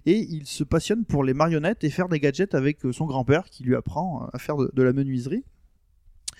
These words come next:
Mais, euh, quelque chose qui revient souvent, et car, qui est relativement connu, je dirais, dans l'histoire, mais qui est la fascination pour les grottes du Komugiyama. Donc, qui, qui est le, le Komugiyama, c'est le point culminant de Sonobe,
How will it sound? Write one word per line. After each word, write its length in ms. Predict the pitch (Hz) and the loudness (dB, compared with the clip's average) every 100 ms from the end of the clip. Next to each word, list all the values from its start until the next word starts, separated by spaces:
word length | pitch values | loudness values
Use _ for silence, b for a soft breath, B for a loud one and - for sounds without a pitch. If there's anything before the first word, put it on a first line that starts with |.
| B B B | B B B
Mais, 340 | 156 220 262 - | 6 8 6 2
euh, 400 | 120 120 117 117 - _ - | -6 -4 -4 -6 -10 _ -6
quelque 160 | 196 | 0
chose 120 | - - | 0 2
qui 120 | 156 | 2
revient 240 | 147 170 | 2 2
souvent, 460 | 180 170 147 202 294 - _ _ _ 170 | 0 2 6 4 4 -10 _ _ _ 2
et 180 | 170 | 2
car, 260 | 151 151 131 | 2 -4 -4
qui 280 | - 147 165 | -4 4 6
est 240 | 147 131 - _ - | 6 4 0 _ -2
relativement 600 | 139 165 160 - 143 147 | 6 8 6 0 -2 0
connu, 380 | 160 160 190 165 | 0 2 2 0
je 80 | |
dirais, 240 | 127 135 165 | 0 -2 0
dans 80 | 131 | 0
l'histoire, 500 | 131 - 165 202 160 | -4 2 4 4 2
mais 200 | 160 190 | -2 -2
qui 340 | - 139 147 | -8 -2 2
est 180 | 180 202 | 2 2
la 120 | 135 131 | -2 -4
fascination 600 | 170 - 165 - 185 233 b b b _ | -4 -2 -2 0 -2 -4 b b b _
pour 160 | 143 139 | 4 8
les 120 | 131 | 6
grottes 640 | 127 104 208 - - - - | 6 6 4 4 -8 -12 -12
du 120 | 127 | -10
Komugiyama. 800 | - 208 208 156 151 127 127 180 - b b b b b | 4 6 6 4 2 4 2 0 -6 b b b b b
Donc, 300 | 160 202 - | 2 2 0
qui, 360 | - 151 - - | -14 -12 -10 -12
qui 180 | - 156 | -10 2
est 120 | 190 | 4
le, 320 | 208 139 127 123 | 6 6 6 4
le 100 | 123 | 2
Komugiyama, 540 | 160 165 139 135 180 | 0 -2 -2 -2 -2
c'est 180 | - 139 | -2 0
le 140 | 135 | 0
point 320 | - - 240 | 2 4 4
culminant 460 | 240 175 151 151 202 | 2 -4 -4 -2 2
de 80 | 165 | 2
Sonobe, 400 | - 139 131 | 4 2 2